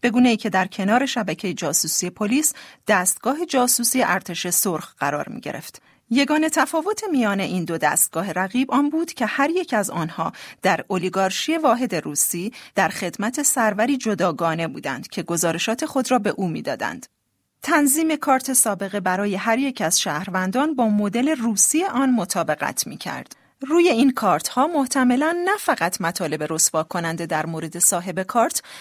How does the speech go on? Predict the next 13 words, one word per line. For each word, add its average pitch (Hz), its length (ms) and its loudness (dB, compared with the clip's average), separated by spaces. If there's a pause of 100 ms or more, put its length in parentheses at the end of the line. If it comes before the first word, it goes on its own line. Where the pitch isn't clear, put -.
(120)
بلکه - 340 -2
اطلاعات 208 580 -2
بسیار 254 420 2
مهمتری 233 560 2
برای 214 320 2
دستگاه 165 580 0
ترور 185 340 -6
مطلقه 175 580 -2
کشور 233 500 0 (300)
دربارهٔ 180 520 0
جمع 190 400 -4 (100)
دوستان 240 520 -2
و 311 60 0